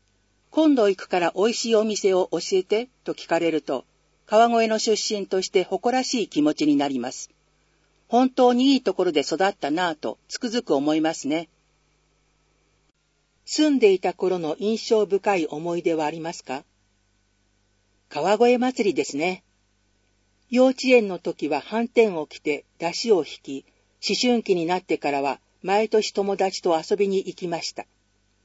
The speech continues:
今も川越祭りのたびに川越に帰ってきていて、出汁を引かせてもらうことがあります。お祭りの日に通りを眺めているだけで、なんて素晴らしい街なんだろうという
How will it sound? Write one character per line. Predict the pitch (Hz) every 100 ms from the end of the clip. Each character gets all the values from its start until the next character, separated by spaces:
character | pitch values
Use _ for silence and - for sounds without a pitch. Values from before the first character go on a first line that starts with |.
| _ _ _ _ _ _
今 | 269 254
も | 208 156
川 | - 185
越 | 202 220 214
祭 | 220 220 170
り |
の | 151 139
た | 143
び | 156
に | 139
川 | - 170 190
越 | 190 190
に | 185
帰 | 180 220
っ | 202
て | -
き | -
て | -
い | 131
て、 | - 135 135 _ _ _ _ -
出 | 165
汁 | - 226
を |
引 | 180
か | -
せ | 185 196
て | 185
も | 175
ら | 180 180
う |
こ | 196
と | 190
が | 143
あ | 123
り | 123
ま | 117
す。 | - - _ _ _ _ _ _ _ _ _ _ _ _ -
お | 180
祭 | 226 - 233
り | 220
の |
日 | 214 240
に | 185
通 | - 214 226
り | 226
を |
眺 | 175 165 180
め | 190
て | 175
い | 147
る | 147
だ | 151
け | 156
で、 | 139 143 - _ _ _
な | 202 233
ん | 262
て | - 180
素 | 165
晴 | 190
ら | 190 196
し | 220
い | 190
街 | 147 151 196
な | 175
ん | 156
だ | 143
ろ | 156
う | 147
と | - 143
い | 139
う | 139